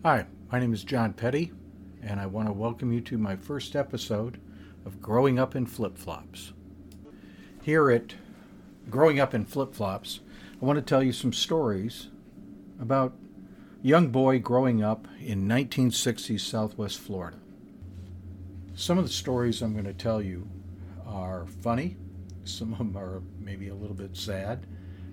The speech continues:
uh, but that's basically what life's about for all of us.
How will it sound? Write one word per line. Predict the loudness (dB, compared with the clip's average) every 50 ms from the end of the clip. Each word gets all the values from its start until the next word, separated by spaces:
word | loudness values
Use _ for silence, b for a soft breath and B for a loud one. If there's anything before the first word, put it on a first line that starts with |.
| B B -4
uh, | 0 2 2 2 0 -2 -4 -8 -12 -14 -6 -2
but | -2 0 0
that's | 0 0 -2 -2 -2
basically | 0 0 0 0 -2 -4 -4 -2 -2
what | 0 0 -2 -2 -2
life's | -4 -2 -2 -2 -2 -4 -6 -8 -8 -10 -12 -12 -14 -12 -14 -14 -14 -14 -14 -8 -6
about | -4 -4 -4 -4 -6 -6 -8 -12 -12 -14 -12 -14 -8
for | -4 -2 0 0
all | 0 0 -2 -2
of | -6 -8 -12
us. | -12 -12 -10 -10 -10 -10